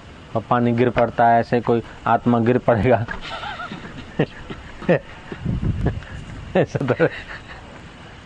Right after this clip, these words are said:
यही है छलकना, सदा परमात्मा में थी, है और रहेगी। आप पहले भी परमात्मा में थे, हजूर अंधाता, कृपा करो, ये मान लो बस, कृपा करो। आप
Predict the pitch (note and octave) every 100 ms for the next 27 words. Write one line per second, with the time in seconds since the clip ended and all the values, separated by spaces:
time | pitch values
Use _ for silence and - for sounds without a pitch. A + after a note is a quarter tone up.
0 | - E3 D3+ A#2+ B2+ D3 D#3 C#3+ C#3+ C#3
1 | C#3+ - - - - - - - C3+ D3
2 | C#3 C3+ C#3 C#3 D#3 D3 C#3 - C#3 D3
3 | A2+ - - - - G#2+ B2 A2 - -
4 | - C3+ A2 F#2 - - - - - -
5 | - - - - - C3+ C#3+ - D3 D3
6 | E3 E3 D#3 D3+ D3+ D3 C#3+ C#3 B2+ C3
7 | A#2 A#2+ C#3 - - A#2+ A#2+ A#2+ - C#3
8 | - - - - - - E3+ F3+ C3+ D3
9 | D3+ D3 D#3 D#3+ C3 B2+ A#2 G#2+ G#3+ -
10 | B2 - G2+ - C#3+ - - F3 F#3 -
11 | - - - - - D3